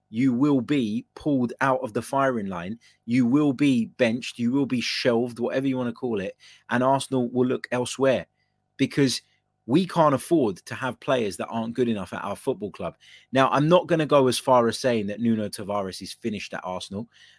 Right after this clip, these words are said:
Um, I asked Mike Stavrou that question on the show that we did earlier on today.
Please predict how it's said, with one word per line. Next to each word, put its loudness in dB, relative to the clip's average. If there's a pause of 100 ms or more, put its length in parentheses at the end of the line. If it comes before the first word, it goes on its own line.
Um, -2
I 2
asked 4
Mike 2
Stavrou 0
that -4
question -8
on -6
the -6
show 0
that -4
we -10
did -4
earlier -2
on -6
today. -6